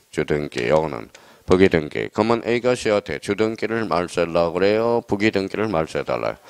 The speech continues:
주등기. 주등기와 말소는 부기등기는 별도의 조치가 불필요해. 무슨 말소? 직감 말소. 그렇죠? 한번 가볼까요? 그러면 건자당이 이전된 후 건자당 양수인은, 건자당 양수인이 얘죠.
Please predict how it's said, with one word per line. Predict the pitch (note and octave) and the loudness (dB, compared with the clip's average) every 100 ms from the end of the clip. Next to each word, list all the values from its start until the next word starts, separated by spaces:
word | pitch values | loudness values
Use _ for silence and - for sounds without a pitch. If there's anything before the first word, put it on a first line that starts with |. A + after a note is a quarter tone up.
| - - | -18 0
주등기. | G2 F2+ E2 D#2+ A#1+ - | 2 4 2 -2 -10 -2
주등기와 | A2+ A#2+ A#2+ A#2+ | 0 0 0 -2
말소는 | A#2+ F#2+ E2+ E2 D2 | -2 -4 -4 -8 -8
부기등기는 | D2 E2 D#2+ D#2 - A#1+ C2+ | -8 -6 -4 -6 -8 -12 -6
별도의 | D2+ D2 E2+ F2+ | -8 -4 -4 -2
조치가 | D#2 - C2 B1 | -6 -8 -6 -6
불필요해. | - D2 - A#1 A#1 G#1+ A1+ | -6 -10 -6 -6 -4 -6 -8
무슨 | - D2 D#2 | -6 -4 -2
말소? | D2+ A#1+ - G#1+ - - - | -4 -6 -6 -10 -10 -20 -6
직감 | - - - D2+ E2+ F2 - | 0 0 4 4 4 0 0
말소. | C#2 - - - - | 0 0 -4 -6 -8
그렇죠? | C2+ B1+ - - - - - - - | -10 -10 -14 -20 -20 -14 -12 -12 -2
한번 | A2+ A2 | 0 4
가볼까요? | G#2 A2 G#2+ A2 A#2+ _ - - - - - | 4 4 2 0 -2 _ -20 -20 -18 -10 2
그러면 | B2+ B2 | 4 6
건자당이 | A2+ G#2+ A2+ B2+ C#3+ C3+ | 4 4 4 4 0 -2
이전된 | A#2 A#2+ A2+ G#2 | -2 -2 0 -2
후 | C2+ | -2
건자당 | - F2+ F2 F#2 G#2 G#2+ | -2 0 0 -2 -4 -6
양수인은, | D#2+ F2+ F#2+ F#2+ F2+ E2+ B1+ A1+ - | -8 -8 -6 -6 -4 -4 -8 -10 -4
건자당 | G2 G#2+ A2+ B2 A#2+ | -2 0 0 0 -2
양수인이 | F2+ G2+ G#2 G2+ A#2 | -4 -4 -4 -6 -4
얘죠. | F#2+ E2+ D2 | -4 -4 -4